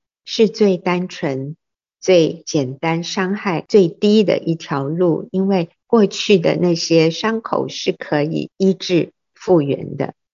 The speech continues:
那如果我们再去找下一个，那以前那个呢，就摆着，没有去处理它，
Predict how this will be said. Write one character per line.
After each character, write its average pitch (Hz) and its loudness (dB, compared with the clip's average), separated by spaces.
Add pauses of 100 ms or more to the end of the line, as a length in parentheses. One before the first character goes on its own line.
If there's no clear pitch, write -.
(220)
那 254 2
如 214 4
果 226 4
我 175 4
们 135 -2
再 208 0
去 185 -4
找 156 -4
下 170 -2
一 151 -10
个， 156 -8 (200)
那 226 0
以 147 -4
前 147 -2
那 185 0
个 156 0
呢， - -8 (300)
就 226 -2
摆 160 -4
着， 139 -6 (360)
没 202 4
有 220 4
去 175 0
处 160 -4
理 185 -4
它， 160 -6